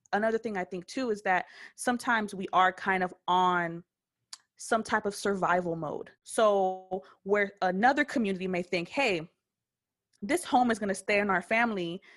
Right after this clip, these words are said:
we may think, "Hey, we can get this money off of this house and divvy up the money this way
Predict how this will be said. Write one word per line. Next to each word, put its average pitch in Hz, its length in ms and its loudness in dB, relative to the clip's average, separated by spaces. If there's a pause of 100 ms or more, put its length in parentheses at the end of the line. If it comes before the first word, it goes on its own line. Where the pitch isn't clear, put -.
(220)
we 254 140 0
may 226 180 0
think, 190 360 -6 (100)
"Hey, 262 460 -4 (240)
we 220 160 0
can 254 280 -2
get 202 140 -4
this 175 160 -6
money 226 320 2
off 196 220 -2
of 175 40 0
this 165 140 -6
house 285 460 0 (300)
and 190 180 -2
divvy 214 300 4
up 208 120 -2
the 208 80 4
money 196 280 2
this 254 260 2
way 185 340 2